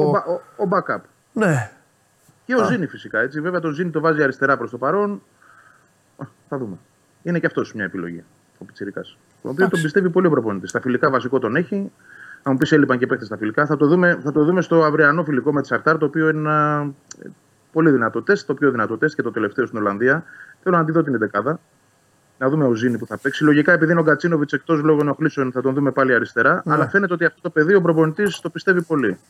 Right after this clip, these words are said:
Speaker 1: Θέλει
Speaker 2: Ναι.
Speaker 1: να το, να το προωθήσει. Θέλει να του βρει χώρο και
Speaker 2: Ναι.
Speaker 1: χρόνο.
Speaker 2: Ναι.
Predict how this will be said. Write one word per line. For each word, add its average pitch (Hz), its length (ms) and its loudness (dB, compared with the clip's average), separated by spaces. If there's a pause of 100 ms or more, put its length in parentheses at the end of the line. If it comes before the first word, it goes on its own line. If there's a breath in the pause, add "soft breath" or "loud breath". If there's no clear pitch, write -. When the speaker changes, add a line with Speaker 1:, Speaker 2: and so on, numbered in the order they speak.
(120)
Speaker 1:
Θέλει 180 180 4
Speaker 2:
Ναι. 165 60 6
Speaker 1:
να 160 80 6
το, 160 380 4 (160)
να 165 80 -6
το 165 100 0
προωθήσει. 151 520 0 (100)
Θέλει 180 140 2
να 180 100 4
του 165 100 0
βρει 190 120 6
χώρο 151 440 2
και - 120 -6
Speaker 2:
Ναι. 165 100 4
Speaker 1:
χρόνο. 120 240 0 (240 soft breath)
Speaker 2:
Ναι. 151 300 0